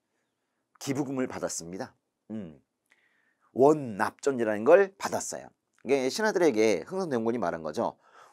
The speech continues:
"원하면 납부, 원하면 납부하세요, 돈을.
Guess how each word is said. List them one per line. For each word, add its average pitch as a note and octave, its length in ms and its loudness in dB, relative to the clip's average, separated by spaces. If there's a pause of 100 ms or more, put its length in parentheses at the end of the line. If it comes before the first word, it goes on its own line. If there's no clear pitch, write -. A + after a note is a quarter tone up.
(140)
"원하면 E3+ 840 0 (120)
납부, D3 680 0 (160)
원하면 F3 600 0
납부하세요, C#3+ 840 2
돈을. A2 720 0